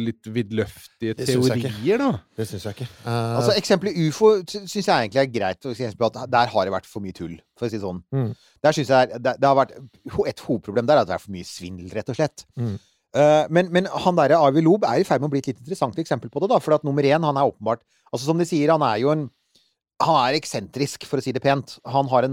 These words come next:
Speaker 3: måte å være på som ikke alltid er like enkel. Han
Speaker 1: Det er han der fyren som sitter på andre siden av rommet her også, han er ganske eksentrisk.
Speaker 3: Ja, ja, ja, ja.
Speaker 1: Så
Speaker 3: Og han, og, <laughs> ja, ja.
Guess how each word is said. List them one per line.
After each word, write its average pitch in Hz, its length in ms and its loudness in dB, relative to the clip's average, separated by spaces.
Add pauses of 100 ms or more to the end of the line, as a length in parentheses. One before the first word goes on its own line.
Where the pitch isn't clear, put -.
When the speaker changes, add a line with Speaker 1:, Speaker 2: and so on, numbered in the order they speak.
Speaker 3:
måte 127 240 0
å 120 60 0
være 87 260 0
på 143 160 4
som 135 160 -8
ikke - 160 -2
alltid 101 240 -2
er 110 80 -2
like 101 220 -6
enkel. 123 260 -4
Han 120 80 2
Speaker 1:
Det 160 80 4
er 214 80 4
han 170 220 2
der 151 180 2
fyren 143 220 0
som 151 100 -6
sitter 131 240 -8
på 147 140 0
andre 127 180 -2
siden 127 160 -2
av 123 380 0
rommet 113 180 -2
her 127 160 0
også, 165 80 2
han 165 80 0
er 156 60 -4
ganske 127 240 -4
eksentrisk. 135 500 -6
Speaker 3:
Ja, 190 160 8
ja, 208 220 6
ja, 160 160 6
ja. 135 160 6
Speaker 1:
Så 135 160 0
Speaker 3:
Og 156 80 4
han, 160 180 2
og, 156 300 6
<laughs> 220 100 0
ja, 466 60 6 (100)
ja. 554 280 4